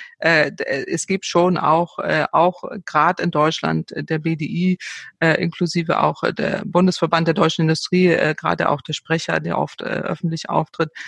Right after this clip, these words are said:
der, ähm, eher gegen den Klimaschutz, äh, wettert. Äh, zwar nicht, dass er sagt, äh, der Klimaschutz ist nicht wichtig, äh, sondern mit dem großen Aber. Und dann kommen die, kommen die vielen Sätze, die eigentlich bedeuten, äh, wir wollen das nicht.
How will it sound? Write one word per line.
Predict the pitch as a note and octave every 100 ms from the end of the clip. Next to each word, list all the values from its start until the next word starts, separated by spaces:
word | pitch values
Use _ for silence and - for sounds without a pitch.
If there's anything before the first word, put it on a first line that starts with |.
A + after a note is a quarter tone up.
| - -
der, | D#3+ E3 D#3 -
ähm, | D#3+ D#3 D#3
eher | E3 E3 D#3 D3+ C#3+
gegen | D3+ E3+ E3 D#3
den | D3+
Klimaschutz, | - D#3+ C#3+ - D3+ -
äh, | D3 C#3+
wettert. | D#3 - E3+ E3 -
Äh, | C#3+ D3
zwar | C#3+ - D#3 D3+ - - -
nicht, | E3+ F#3 - - -
dass | D#3+
er | D#3+ D#3
sagt, | D3 D3+ C#3+
äh, | C#3+
der | C#3+
Klimaschutz | - E3 D3+ - D#3
ist | - -
nicht | D3+ -
wichtig, | F3+ - E3+ -
äh, | B2+ D3+
sondern | D3+ D#3 D3+
mit | D3
dem | D#3
großen | D3+ D#3+ D#3+ -
Aber. | - D#3 E3 D#3
Und | D3
dann | D#3
kommen | - D#3+
die, | D#3 D3+ D3+ - - - -
kommen | F3+ F#3
die |
vielen | F#3 G3+ F#3+
Sätze, | E3 E3 - F3 E3+
die | D#3+ D3+
eigentlich | D3 D#3 D#3+ -
bedeuten, | D#3 D3+ D3+ - D#3+
äh, | D3+ D#3
wir | D#3+ D3
wollen | E3 F3
das | E3+ E3+
nicht. | F3 F3 -